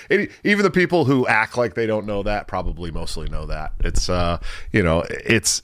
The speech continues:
it's been a long time now where we can look to these, these big media outlets and, and know they don't have our best interests at heart. It's all about what makes them a money, uh, whose narrative they're pushing, and, and it has nothing to do with the, the truth in journalism anymore.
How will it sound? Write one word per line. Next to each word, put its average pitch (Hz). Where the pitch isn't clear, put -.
it's -
been 117
a 107
long 98
time 92
now 85
where 85
we 82
can 87
look 87
to 87
these, 80
these 80
big 82
media 82
outlets 82
and, 82
and 85
know 82
they 80
don't 78
have 80
our 80
best 78
interests 95
at 76
heart. 82
It's 76
all 78
about 76
what 80
makes 82
them 110
a 104
money, 101
uh, 80
whose 85
narrative 90
they're 78
pushing, 101
and, 78
and 82
it 76
has 90
nothing 92
to 85
do 82
with 82
the, 82
the 71
truth 95
in 85
journalism 80
anymore. 95